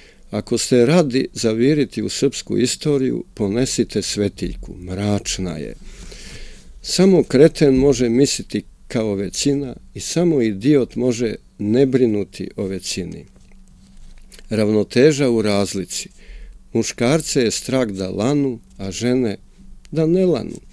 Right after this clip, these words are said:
Braćo Srbi, ili se umirite i lepo ponašajte, ili nađite načina da vas bude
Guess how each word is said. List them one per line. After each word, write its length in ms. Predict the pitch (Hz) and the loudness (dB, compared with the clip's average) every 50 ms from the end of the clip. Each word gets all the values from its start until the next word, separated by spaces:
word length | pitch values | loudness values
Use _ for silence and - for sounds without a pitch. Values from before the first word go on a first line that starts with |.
| - - - - - - - - - - - - - - - - - | -20 -20 -20 -20 -20 -20 -20 -20 -20 -20 -20 -20 -20 -20 -20 -12 -4
Braćo 460 | 113 117 156 190 185 - - 151 127 | -2 2 2 2 2 2 2 0 0
Srbi, 480 | - - - 139 117 104 90 - - - - - - - - - - | 0 2 2 2 2 2 0 -6 -10 -12 -12 -14 -14 -14 -14 -6 0
ili 140 | 139 160 170 | 0 0 2
se 200 | - - - 135 | 0 0 2 2
umirite 680 | 120 113 107 107 113 131 147 165 160 127 - - 110 107 | 2 2 2 4 4 4 4 4 2 0 0 -4 -2 -2
i 40 | |
lepo 400 | 110 117 123 123 117 - - 98 | 0 2 0 0 0 -2 -8 -10
ponašajte, 920 | 87 - - 117 131 147 156 151 - - - 143 135 - - - 120 - - - | -8 -4 -2 0 2 2 2 0 0 -2 -2 -2 -2 -4 -4 -8 -8 -8 -8 -4
ili 160 | - 117 107 113 | -4 -2 0 0
nađite 600 | 113 113 120 139 139 135 143 117 - - 107 101 | 0 2 2 2 2 0 -2 -4 -2 -2 -2 -2
načina 540 | 104 110 120 131 127 - - 127 123 117 | 0 0 0 0 -2 -2 -2 -2 0 0
da 140 | 110 107 107 | -2 -2 -4
vas 240 | 101 101 101 90 92 | -4 -4 -6 -6 -6
bude 400 | 98 120 139 135 127 123 113 | -4 -2 -2 -2 -2 -4 -6